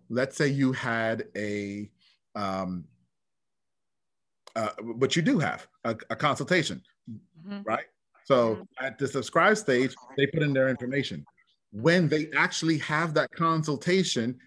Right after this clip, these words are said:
Speaker 1: is the
Speaker 2: Mm-hmm.
Speaker 1: convert stage. They've
Speaker 2: Okay.
Speaker 1: agreed to spend time with you.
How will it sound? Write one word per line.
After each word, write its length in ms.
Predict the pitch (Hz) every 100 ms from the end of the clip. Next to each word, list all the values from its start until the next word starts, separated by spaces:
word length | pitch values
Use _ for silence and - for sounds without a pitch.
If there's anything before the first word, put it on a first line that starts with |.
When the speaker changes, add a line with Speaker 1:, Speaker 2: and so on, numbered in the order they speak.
| _ 147
Speaker 1:
is 240 | 139 120
the 100 | 127
Speaker 2:
Mm-hmm. 100 | -
Speaker 1:
convert 420 | 143 123 156 160
stage. 380 | - 117 87 - _ _ 104
They've 240 | 135 156
Speaker 2:
Okay. 180 | 190 208
Speaker 1:
agreed 80 | 180
to 80 | - -
spend 300 | - 143 120
time 460 | - 165 175 170 139
with 220 | 120 -
you. 260 | 104 76